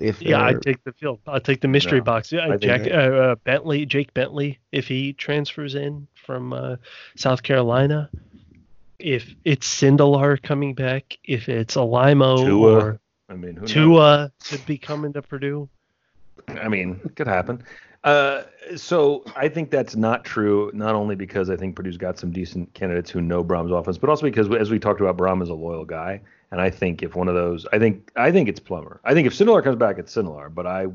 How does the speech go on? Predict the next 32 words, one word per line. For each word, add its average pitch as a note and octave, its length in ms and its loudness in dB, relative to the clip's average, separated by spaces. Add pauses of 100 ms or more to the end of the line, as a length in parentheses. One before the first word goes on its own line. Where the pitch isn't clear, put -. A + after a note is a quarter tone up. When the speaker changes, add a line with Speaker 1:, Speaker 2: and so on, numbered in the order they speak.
Speaker 3:
I'll G2+ 120 -4
go G#2+ 180 2
with G2 200 0
what F2+ 140 -8
you F2 100 -10
guys D#2+ 240 -12
said D#2 280 -12 (360)
and - 160 -12
say E2+ 140 -4
Sindelar E2 380 -4
doesn't E2+ 260 -4
come D#2+ 180 -10
back. D#2 300 -8 (320)
And F2+ 100 -2
in F2 80 2
that F#2 200 2
case, D#2+ 260 -2
I D2+ 80 -8
think D2+ 180 -14
it's D#2+ 100 -16
Plummer. D2 280 -14
But A2+ 240 -2 (160)
it'll G3+ 120 4
be G#3+ 80 4
fun. G#2 440 0 (360)
Um, F#2 460 -4
and F#2 240 -4
man, A#2 480 4 (120)
can G#2+ 140 -2
I G#2+ 140 2
not G#2+ 300 -2
wait C3+ 560 2